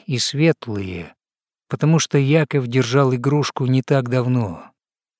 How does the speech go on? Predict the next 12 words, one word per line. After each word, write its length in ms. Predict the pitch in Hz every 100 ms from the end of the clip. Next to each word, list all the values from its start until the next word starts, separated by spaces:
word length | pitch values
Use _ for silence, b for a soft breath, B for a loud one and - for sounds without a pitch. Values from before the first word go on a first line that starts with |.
| _
Он 220 | 131 120
очень 320 | 120 - 139 131
дорожил 540 | 139 143 117 127 143
ею, 540 | 135 120 92 82 - _ _ _ _ _ _ _
и 100 | 147
поэтому 560 | - 170 143 - 113
нитей 400 | 110 123 117 110
так 260 | 92 107 -
много. 520 | 110 101 87 87 - _ _ _ _ _ _ _ _ _
Выбери 540 | - 147 180 123 110 104
самую 580 | - 123 120 117 117 117
яркую 640 | 143 139 - 104 90